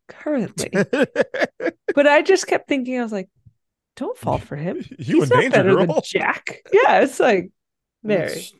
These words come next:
Speaker 2: Yeah,
Speaker 3: that's
Speaker 2: Jack
Speaker 3: before
Speaker 2: sucks. Busey's insane, though.
Speaker 3: It was before he got his teeth enlargement. I don't, I don't know how you do that, but he
Speaker 2: <laughs>
Speaker 3: did it. Um,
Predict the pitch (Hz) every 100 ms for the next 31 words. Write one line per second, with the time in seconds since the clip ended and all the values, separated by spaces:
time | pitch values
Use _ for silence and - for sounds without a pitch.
0 | _ - 170 131 117 190 277 160 - 185
1 | 269 - - 165 131 123 117 185 392 339
2 | 160 131 196 285 254 120 123 117 _ _
3 | _ - 127 123 127 147 151 151 143 139
4 | 110 - - - 170 165 175 160 165 170
5 | 175 170 127 139 135 143 131 143 131 127
6 | 160 - - - - 302 - - - _
7 | - - - - - - 160 139 123 -
8 | _ - - - - 117 117 117